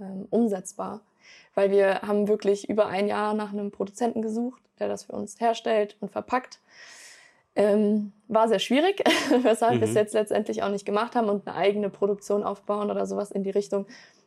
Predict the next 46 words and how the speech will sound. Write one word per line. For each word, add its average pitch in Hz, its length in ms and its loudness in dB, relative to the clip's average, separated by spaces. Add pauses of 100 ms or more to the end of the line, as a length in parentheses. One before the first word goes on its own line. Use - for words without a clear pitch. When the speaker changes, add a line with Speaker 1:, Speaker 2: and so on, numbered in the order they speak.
(140)
Speaker 1:
ist 196 200 -4
einfach - 460 -6 (320)
Speaker 2:
Das 98 160 -2
würde 107 140 4
gar 95 120 -2
nicht, 92 440 -4
Speaker 1:
das 226 180 2
sprengt 233 260 0 (180)
Speaker 2:
ja. - 40 -20 (140)
Speaker 1:
total 208 340 0
den 196 140 -2
Rahmen. 190 340 -8
Also, 190 460 -2
ähm, 185 400 -6
ja, 185 240 -14
und 196 240 -4
dann 190 220 -2 (320)
hatten - 160 -2
wir 214 80 6
natürlich 208 340 2
auch 214 180 4 (160)
dadurch, 196 400 -2 (220)
dass 233 300 2
unser 226 260 4
Produkt 233 340 0
so 226 80 0
natürlich 220 500 2
ist, 220 200 2
jetzt 208 160 -2
keine 208 240 0
Zusatzstoffe 220 520 0
oder 202 360 2
irgendwas 208 300 0
mit 196 140 -6
drin 220 180 2
sind, 226 220 0 (520)
ähm, 202 420 0 (100)
ist 208 180 0
es 202 80 -4
natürlich 208 320 -2
auch 202 80 0
eine 196 100 -6
Sache 202 400 -2
mit 208 160 -2
der 190 100 -6
Haltbarkeit. 247 600 -4